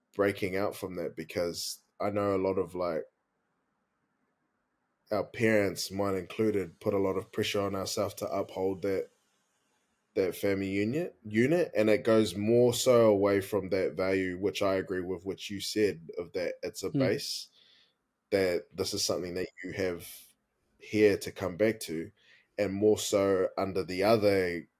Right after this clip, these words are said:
Speaker 1: um, I guess, dynamic of, no,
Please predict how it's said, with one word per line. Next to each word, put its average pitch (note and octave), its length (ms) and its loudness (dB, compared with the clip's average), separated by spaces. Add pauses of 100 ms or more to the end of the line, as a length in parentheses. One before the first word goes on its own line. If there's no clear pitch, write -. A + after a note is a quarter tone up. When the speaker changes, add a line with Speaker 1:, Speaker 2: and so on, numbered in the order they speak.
(160)
Speaker 1:
um, E2 520 -4 (160)
I F#2 120 -2
guess, - 640 -8 (1000)
dynamic F2 560 -2
of, D#2+ 320 -4 (720)
no, F2+ 420 -2